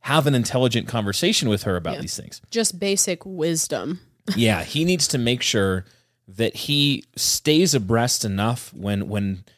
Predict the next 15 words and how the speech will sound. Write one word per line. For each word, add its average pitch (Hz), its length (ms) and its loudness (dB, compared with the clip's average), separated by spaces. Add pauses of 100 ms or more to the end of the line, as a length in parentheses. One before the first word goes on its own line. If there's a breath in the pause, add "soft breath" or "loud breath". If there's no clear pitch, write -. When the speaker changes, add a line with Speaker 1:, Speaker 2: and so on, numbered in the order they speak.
(260 soft breath)
Speaker 1:
it 127 120 4
is 139 260 6
the 113 100 4
case 104 280 0
that 98 120 -4
she's 123 360 0
doing 110 200 2
some 110 200 -2
of 98 100 -2
the 95 60 -4
frontline 101 540 -4
research, 120 380 -2
which 180 140 -6
is 127 100 -2
fine 120 360 -2